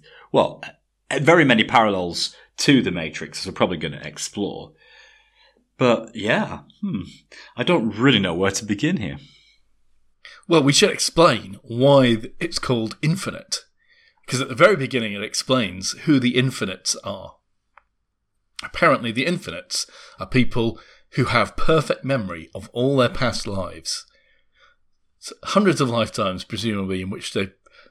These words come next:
Speaker 2: been able to learn lots of different skills, like basket weaving and pottery, and killing people with swords. And they're opposed by another group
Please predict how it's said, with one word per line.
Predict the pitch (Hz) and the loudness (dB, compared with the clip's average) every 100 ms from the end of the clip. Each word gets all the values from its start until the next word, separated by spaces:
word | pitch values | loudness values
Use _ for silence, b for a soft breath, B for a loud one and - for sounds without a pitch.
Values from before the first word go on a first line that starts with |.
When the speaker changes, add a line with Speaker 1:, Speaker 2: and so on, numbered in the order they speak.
| b | b
Speaker 2:
been | - 107 | -10 -6
able | 101 | -6
to | 117 | -2
learn | 113 113 110 107 | 2 4 2 0
lots | - | -6
of | 123 | -8
different | 113 131 | -10 -10
skills, | - 151 117 95 | -6 -2 -4 -4
like | 101 95 - - | -4 -4 -6 -6
basket | 104 - - | -4 -4 -10
weaving | 110 98 92 95 | -8 -8 -10 -14
and | 90 92 b b - | -14 -18 b b -6
pottery, | 98 - 95 90 90 b b b - | -6 -6 -8 -10 -14 b b b -6
and | - 110 107 - | -2 -2 -4 -6
killing | 120 113 | -6 -6
people | 98 92 - 92 - - _ - | -6 -14 -14 -16 -18 -20 _ -10
with | 101 87 - | -10 -10 -12
swords. | - 104 85 82 - - _ _ _ _ _ _ _ _ _ _ _ b b - | -10 -10 -10 -12 -14 -16 _ _ _ _ _ _ _ _ _ _ _ b b 0
And | 135 135 | 2 6
they're | 151 175 170 - - | 6 6 4 -4 -6
opposed | - - 196 175 101 107 - | -6 2 4 4 0 -6 -4
by | 127 | -2
another | 120 165 165 | 2 2 2
group | 117 95 82 - | -4 -10 -12 -18